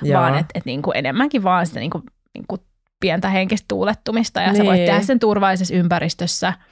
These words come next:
Speaker 1: Ihmiset
Speaker 2: kollega-
Speaker 1: kokee tulevansa
Speaker 2: Niin.
Speaker 1: kuulluksi ja
Speaker 2: Niin, ja sit tavallaan niin kuin mä oon kokenut, että, että se mun rooli niin kuin esihenkilönä on ollut myös niin kuin kuunnella sitä,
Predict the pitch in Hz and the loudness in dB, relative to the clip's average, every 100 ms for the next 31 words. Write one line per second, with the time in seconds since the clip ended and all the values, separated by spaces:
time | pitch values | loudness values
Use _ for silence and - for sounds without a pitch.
0 | _ _ _ - 185 190 180 170 143 139 | _ _ _ 0 2 4 2 2 2 2
1 | 285 262 170 180 151 135 135 147 - 143 | 4 4 2 0 2 2 2 0 -2 0
2 | 131 165 - - 339 359 269 262 254 233 | 0 -4 -12 -10 -2 2 2 2 -2 0
3 | 226 226 220 214 220 220 226 202 202 196 | 2 2 0 0 0 0 -2 0 0 -2
4 | _ _ _ - - - 214 220 208 185 | _ _ _ -10 -4 2 4 6 4 4
5 | 170 165 170 202 196 180 175 170 175 180 | 2 0 0 0 2 2 2 0 -2 -2
6 | 175 190 175 170 170 180 156 175 - - | -2 0 0 -2 -2 -2 -2 -4 -6 -10
7 | - - 262 220 175 175 - 160 123 | -6 0 2 2 2 0 -2 -4 -4